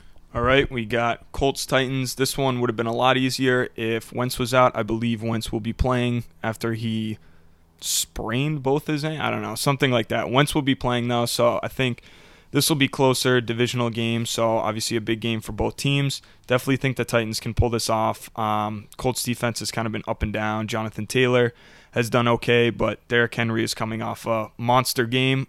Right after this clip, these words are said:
I don't necessarily think he'll rip off three touchdowns again, but I definitely see the Colts winning this. Uh,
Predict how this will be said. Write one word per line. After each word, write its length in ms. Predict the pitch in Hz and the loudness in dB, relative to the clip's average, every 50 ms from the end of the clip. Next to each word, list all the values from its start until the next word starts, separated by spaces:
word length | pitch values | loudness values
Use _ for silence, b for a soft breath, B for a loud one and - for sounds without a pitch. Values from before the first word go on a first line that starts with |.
| - - | -4 0
I 40 | 120 | 0
don't 240 | 120 120 117 107 - - - - - - | 2 2 0 -2 -6 -10 -20 -20 -8 -4
necessarily 540 | 117 123 113 - - - - 123 120 117 113 | -2 0 0 0 0 0 0 2 2 2 0
think 180 | - 120 113 - | -2 -4 -4 -4
he'll 120 | 113 113 | -4 -2
rip 220 | 110 131 120 - | 0 0 0 2
off 160 | 117 113 113 - | 2 0 0 0
three 240 | - 123 127 120 | -2 -2 -2 -2
touchdowns 560 | - - 139 139 - - 151 147 143 147 143 143 | 0 0 0 0 0 0 0 0 0 0 -2 -2
again, 320 | 123 139 135 139 139 135 | -2 0 0 0 0 -2
but 260 | 113 113 107 101 - - b b b b b b b | -2 -2 -2 -2 -4 -8 b b b b b b b
I 60 | - | 0
definitely 320 | 113 117 127 123 - 135 127 | 4 4 4 4 4 2 0
see 160 | - - 127 | 0 0 -2
the 80 | 107 113 | -2 -2
Colts 300 | - 117 117 113 - - | -2 -2 -2 -2 -2 -4
winning 260 | 113 113 110 110 113 | -4 -2 -2 -2 -2
this. 380 | 113 110 110 - - - - - | -2 -2 -2 -4 -6 -8 -6 -2
Uh, 260 | - 110 107 104 104 | 0 0 2 0 0